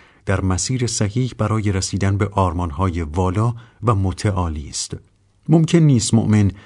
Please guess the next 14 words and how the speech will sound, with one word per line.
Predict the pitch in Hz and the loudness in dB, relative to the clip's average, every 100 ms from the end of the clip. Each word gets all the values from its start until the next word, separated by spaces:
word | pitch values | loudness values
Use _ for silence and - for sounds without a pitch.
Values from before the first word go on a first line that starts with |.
| - - | -20 -6
چندان | - 110 101 104 | 0 2 2 2
بی‌احساس | 92 95 85 - 95 92 - | 4 2 2 2 2 2 0
و | 90 | -2
فاقد | 92 98 90 92 87 | 0 2 2 0 -2
احساس | 82 78 87 78 | -2 -2 -4 -2
مسئولیت | 90 80 80 - 87 82 92 - | -2 -2 -4 -4 -4 -2 -4 -2
باشد | 87 - 82 80 - - _ - | -4 -2 -4 -6 -14 -20 _ 0
که | 135 | 2
در | 131 | 4
برابر | 113 113 110 | 4 2 2
رنج | 113 104 107 110 107 104 | 2 2 2 0 0 0
و | 101 | 2
محرومیت | 98 87 104 95 90 101 | 2 2 2 2 2 0
دیگران | 85 82 87 95 95 | 0 0 0 2 0